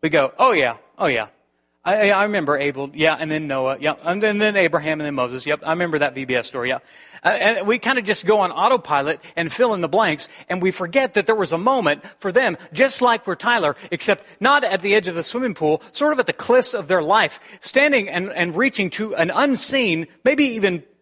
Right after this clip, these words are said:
mostly unknown God, and him calling out to them and saying, "Jump, jump," and them standing there with all the intention in the world, but at some point having to take action. You see, the,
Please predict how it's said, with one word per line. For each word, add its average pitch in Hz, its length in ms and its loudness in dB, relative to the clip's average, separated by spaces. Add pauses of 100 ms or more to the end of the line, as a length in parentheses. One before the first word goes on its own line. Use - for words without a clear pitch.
mostly 208 500 0
unknown 240 600 0
God, 170 420 2 (300)
and 180 120 0
him 254 220 2
calling 302 460 2
out 254 140 0
to 233 100 -4
them 202 180 0
and 185 100 -4
saying, 202 200 0 (240)
"Jump, 311 400 2 (240)
jump," 330 500 2 (280)
and 208 220 0
them 320 220 4
standing 294 400 0
there 185 320 2
with 202 180 4
all 302 300 6
the 254 180 0
intention 254 600 -2
in 220 140 -4
the 185 80 2
world, 208 400 0 (160)
but 214 100 2
at 208 100 0
some 302 300 2
point 247 240 0
having 226 360 0
to 190 100 -8
take 180 320 -2 (100)
action. 185 640 -2 (2000)
You 147 60 -8
see, 175 160 -4
the, 131 240 0